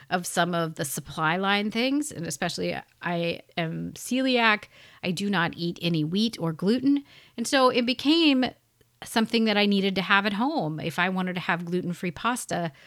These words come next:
I want to know that it's here and that I'm not gonna have to go to a store and be looking for it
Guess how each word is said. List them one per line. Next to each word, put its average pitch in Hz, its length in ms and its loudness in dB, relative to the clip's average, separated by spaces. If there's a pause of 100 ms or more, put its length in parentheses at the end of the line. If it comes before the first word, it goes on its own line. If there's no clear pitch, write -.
(200)
I 254 80 4
want 285 180 4
to 269 60 6
know 233 180 4
that 196 140 0
it's 165 160 -4
here 208 400 0 (100)
and 190 160 -2
that 180 120 -2
I'm 185 120 2
not 180 220 2
gonna 190 120 -2
have 170 200 -4
to 170 80 -4
go 170 420 0
to 170 240 -8
a 165 60 0
store 156 580 -2 (560)
and 180 300 2
be 170 140 4
looking 175 360 2
for 160 300 -2
it - 160 -4